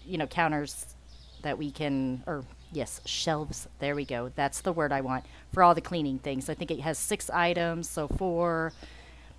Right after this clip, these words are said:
five, six empty shel-, supposed to be empty shelves, so we should be good. So, uh, I think I have an order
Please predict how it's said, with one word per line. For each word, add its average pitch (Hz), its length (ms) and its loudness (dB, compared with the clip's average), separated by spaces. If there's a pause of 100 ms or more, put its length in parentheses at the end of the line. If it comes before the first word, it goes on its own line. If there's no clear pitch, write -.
(240)
five, 147 320 2
six - 560 0
empty 147 560 -6
shel-, - 380 -4
supposed 160 480 0
to 160 40 -4
be 143 100 2
empty 139 180 -4
shelves, 143 320 -2
so 208 100 -2
we 233 80 0
should 202 160 -4
be 165 60 -4
good. 123 160 -6 (760)
So, - 440 6 (2250)
uh, 147 640 0
I 151 180 -2
think 202 200 -2
I 214 60 6
have 214 180 2
an 240 120 -2
order 175 540 0